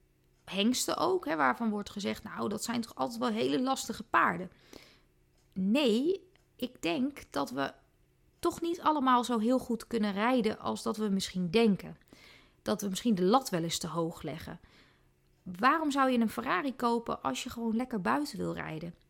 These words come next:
Als je gewoon, nadat je drie weken op vakantie bent geweest,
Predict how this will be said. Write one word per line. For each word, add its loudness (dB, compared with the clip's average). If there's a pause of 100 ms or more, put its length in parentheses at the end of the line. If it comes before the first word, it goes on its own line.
(160)
Als -8
je -4
gewoon, 0 (380)
nadat 2
je -10
drie 0
weken 2
op -8
vakantie -2
bent -4
geweest, -6